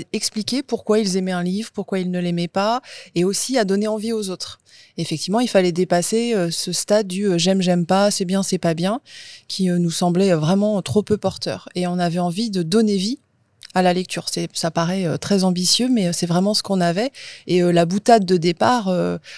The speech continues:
à ce projet, ça a été, mais, euh, si on faisait, euh, François Bunel ou, euh, Augustin Trapenard, euh, dans les classes, en fait. C'était vraiment, euh, la focale qu'on avait, avec, euh, un arrière-plan français, euh, très, très ancré.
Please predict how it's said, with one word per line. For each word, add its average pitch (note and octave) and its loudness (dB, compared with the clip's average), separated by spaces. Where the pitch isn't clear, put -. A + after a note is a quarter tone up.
à F3 2
ce - -4
projet, F#3 2
ça G3+ 0
a F3 0
été, - -2
mais, F3 2
euh, D#3+ -2
si - 0
on G#3+ 0
faisait, G3 -2
euh, F3+ -2
François F#3 -2
Bunel F#3+ 0
ou, G3 0
euh, D#3+ 0
Augustin F3+ -2
Trapenard, G3 -2
euh, E3 2
dans E3 2
les F#3 -2
classes, - -4
en E3+ -12
fait. - -16
C'était F3+ -2
vraiment, G#3 2
euh, F#3+ 0
la F3+ 0
focale G3 -4
qu'on F#3+ -6
avait, F#3 -6
avec, F3 2
euh, F3+ 2
un F3 2
arrière-plan F#3 2
français, G#3+ -2
euh, F3+ -2
très, F#3+ -4
très F3+ -2
ancré. F#3+ -6